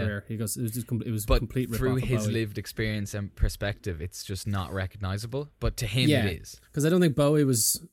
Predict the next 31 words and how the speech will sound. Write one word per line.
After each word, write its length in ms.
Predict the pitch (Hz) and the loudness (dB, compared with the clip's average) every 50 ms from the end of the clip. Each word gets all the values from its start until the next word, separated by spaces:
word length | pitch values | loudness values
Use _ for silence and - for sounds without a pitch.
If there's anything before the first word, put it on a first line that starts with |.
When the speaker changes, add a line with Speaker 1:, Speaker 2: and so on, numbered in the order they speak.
| _ - | _ -2
Speaker 1:
well, 140 | 165 147 | 0 2
actually, 360 | 147 147 147 - - 156 143 123 | 2 2 0 0 0 0 0 0
he 180 | 123 113 143 | 0 0 -2
probably 260 | 120 135 165 151 127 | 0 0 0 2 2
was 340 | 113 120 120 123 120 113 110 | 0 0 2 2 2 2 2
strung 220 | - - - 123 120 | 0 0 0 2 4
out 40 | |
Speaker 2:
Bowie 240 | 135 139 139 143 - | 4 6 6 4 4
Speaker 1:
on 40 | - | 4
Speaker 2:
was 80 | - - | 2 4
Speaker 1:
heroin 140 | 117 135 127 113 | 4 2 2 2
Speaker 2:
ripping 80 | 120 120 | 2 0
Speaker 1:
for 60 | 120 | 0
a 40 | 110 | 0
Speaker 2:
off. 100 | 107 - | 0 0
Speaker 1:
bit. 1000 | 120 120 - - 160 - - 214 - - 262 - 262 - - 269 - - - - - | -2 -4 -2 -2 -2 2 2 2 2 2 0 0 0 0 0 0 -2 0 -2 -2 0
<laughs> 80 | - - | 0 0
Speaker 2:
Yeah. 920 | 87 - 269 - - 233 233 - _ - - 113 - 117 104 104 104 104 101 107 107 | 0 0 -2 0 -2 -4 -4 -6 _ -10 -6 -2 -2 0 0 0 -2 -2 -6 -6 -4
<laughs> 60 | 104 | 2
Speaker 1:
Bowie 300 | - 220 269 370 403 392 | 4 6 6 8 8 8
himself 380 | 370 269 - - 208 247 320 285 | 8 8 8 6 6 6 6 6
says 200 | - 247 214 170 | 6 6 6 6
he 80 | 175 | 6
wasn't, 340 | 170 160 147 139 139 135 135 127 | 6 6 6 6 4 4 4 4
he 140 | 127 143 | 4 4
wa-, 160 | 139 143 - 139 | 2 2 0 -2
that 180 | 135 131 143 - | -2 -4 -2 0
Bowie, 300 | 180 180 214 262 262 202 | 2 2 4 4 2 0
but 120 | 156 175 165 | 0 2 2
there's 200 | 180 180 151 156 | 4 4 4 4
a, 320 | 170 165 160 156 151 139 | 4 4 4 4 2 0